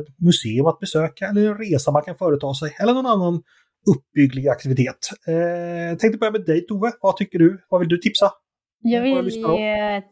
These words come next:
Speaker 2: tre tips. <laughs>
Speaker 1: Oj, oj, oj. Nu är hela helgen full.
Speaker 2: Ja, baserat på, eh, vad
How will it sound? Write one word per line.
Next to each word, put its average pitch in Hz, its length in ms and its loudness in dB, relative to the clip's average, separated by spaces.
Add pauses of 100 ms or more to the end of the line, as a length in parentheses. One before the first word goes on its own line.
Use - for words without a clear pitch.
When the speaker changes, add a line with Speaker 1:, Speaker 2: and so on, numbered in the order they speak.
Speaker 2:
tre 339 340 4
tips. - 460 -2 (220)
<laughs> - 320 -2
Speaker 1:
Oj, 262 120 2 (140)
oj, 165 220 2
oj. 131 200 0
Nu 170 120 -2 (100)
är 165 60 -2 (280)
hela 170 220 2
helgen 180 320 -2
full. 135 240 2 (360)
Speaker 2:
Ja, 233 360 0 (340)
baserat 226 540 0
på, 214 120 -2
eh, 196 560 0
vad 208 140 0